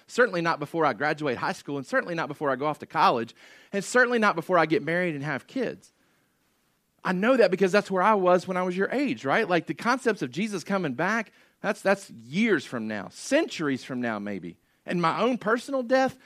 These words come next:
definitely a long ways away. There was no urgency in my life when I was a teenager to live like we're being called to live here.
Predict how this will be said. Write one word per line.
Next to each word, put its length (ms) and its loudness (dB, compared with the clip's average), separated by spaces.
definitely 520 4
a 80 -2
long 280 -4
ways 240 -8
away. 320 -16
There 80 0
was 100 -2
no 180 0
urgency 580 2
in 100 -2
my 180 2
life 320 0
when 100 -10
I 60 -4
was 120 -4
a 60 -4
teenager 560 -6
to 140 2
live 640 6
like 200 0
we're 80 0
being 200 0
called 260 -4
to 60 -6
live 260 -2
here. 240 -6